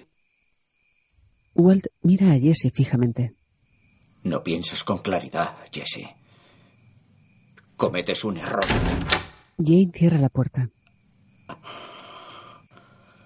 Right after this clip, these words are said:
Speaker 1: Walt se da la vuelta.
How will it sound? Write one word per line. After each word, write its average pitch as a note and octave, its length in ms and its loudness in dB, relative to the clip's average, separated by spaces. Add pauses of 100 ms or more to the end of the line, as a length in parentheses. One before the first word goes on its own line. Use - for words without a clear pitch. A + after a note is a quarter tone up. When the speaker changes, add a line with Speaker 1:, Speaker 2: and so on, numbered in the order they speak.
(1800)
Speaker 1:
Walt E3 320 4
se - 160 2
da B2+ 80 4
la B2 80 4
vuelta. A#2 320 2